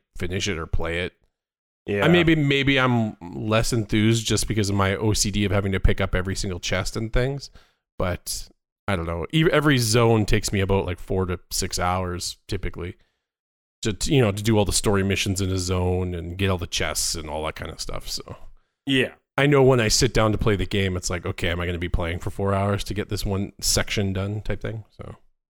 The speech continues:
Speaker 2: Yeah, it's one of those things where you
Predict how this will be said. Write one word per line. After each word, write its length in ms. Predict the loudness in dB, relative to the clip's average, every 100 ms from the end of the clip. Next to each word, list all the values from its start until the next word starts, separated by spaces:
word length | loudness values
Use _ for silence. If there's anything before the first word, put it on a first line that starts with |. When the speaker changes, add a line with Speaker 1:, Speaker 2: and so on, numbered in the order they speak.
| _ _ -2
Speaker 2:
Yeah, 340 | 4 4 4
it's 420 | 4 6 6 4
one 160 | 2 4
of 60 | 4
those 120 | 2
things 300 | 0 0 0
where 220 | 2 2
you 200 | 0 -2